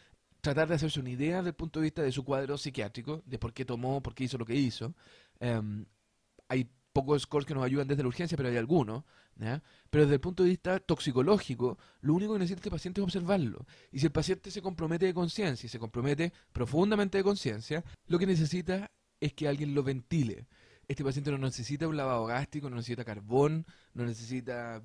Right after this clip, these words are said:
eh, ninguna otra intervención más que observar que el paciente respire y ventile en forma adecuada.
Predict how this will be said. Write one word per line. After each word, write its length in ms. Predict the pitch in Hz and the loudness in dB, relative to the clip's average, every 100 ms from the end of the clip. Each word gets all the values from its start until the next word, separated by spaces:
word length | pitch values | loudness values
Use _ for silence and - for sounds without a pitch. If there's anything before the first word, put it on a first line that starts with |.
| 113 | -14
eh, 180 | 120 127 - | -10 -10 -8
ninguna 520 | 139 135 131 135 180 | -6 -2 0 2 2
otra 100 | 196 | 0
intervención 580 | 185 170 147 131 160 160 | -4 -4 -4 -2 -2 -2
más 160 | 147 139 | -6 -4
que 160 | 151 | -4
observar 680 | 151 123 135 113 131 135 165 _ _ - | -4 -6 -8 -6 -4 -4 -6 _ _ -14
que 80 | |
el 40 | - | -10
paciente 400 | 117 139 131 127 | -6 -4 -4 -4
respire 440 | 123 - 151 160 | -6 -6 -4 -2
y 60 | 156 | -2
ventile 400 | 127 120 143 139 | -4 -4 -2 -2
en 40 | |
forma 280 | 131 139 131 | -4 -8 -6
adecuada. 500 | 123 123 117 73 | -6 -4 -4 -4